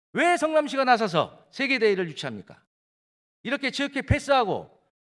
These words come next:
펑펑 놀리려면 뭐하러 체육회 연간 수십억 원의 예산을 지원합니까? 무엇보다 심각한 것은 지금껏 의회 보고도 없이 졸속으로 진행하여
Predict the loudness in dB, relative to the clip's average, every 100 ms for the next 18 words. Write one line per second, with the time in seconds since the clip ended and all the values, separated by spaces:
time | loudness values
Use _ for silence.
0 | _ 0 2 0 -2 -2 0 0 -2 -6
1 | -12 _ _ _ _ 6 10 10 8 2
2 | -6 -2 -2 -2 -8 _ _ -2 0 4
3 | 2 2 -4 -6 0 2 2 2 0 -2
4 | -2 -2 -2 -6 -12 -20 _ _ _ _
5 | _ _ _ -6 -4 -2 -2 -2 -2 -4
6 | -2 -2 -2 -4 -6 -12 _ _ -14 -8
7 | -6 2 2 0 -10 _ -10 -2 -2 0
8 | -2 2 2 2 -4 -12 -8 -4 -4 -2
9 | -4 0 0 0 -10 -8 -2 0 0 -4